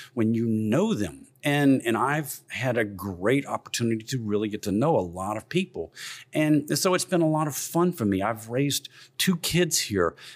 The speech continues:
My wife and I have lived here, you know,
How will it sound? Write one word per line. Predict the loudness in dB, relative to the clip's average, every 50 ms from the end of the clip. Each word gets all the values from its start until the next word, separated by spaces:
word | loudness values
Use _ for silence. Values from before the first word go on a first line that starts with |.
| -12 -6
My | -2 -2 0 0
wife | 0 0 0 0 -2 -2
and | -2 0
I | 0 0
have | 0 -2 -2
lived | -2 0 0 0 0 -2 -4
here, | 0 0 2 2 2 0 -2 -2 -6 -14 _ _ -4 0
you | 2 4
know, | 4 2 0 -4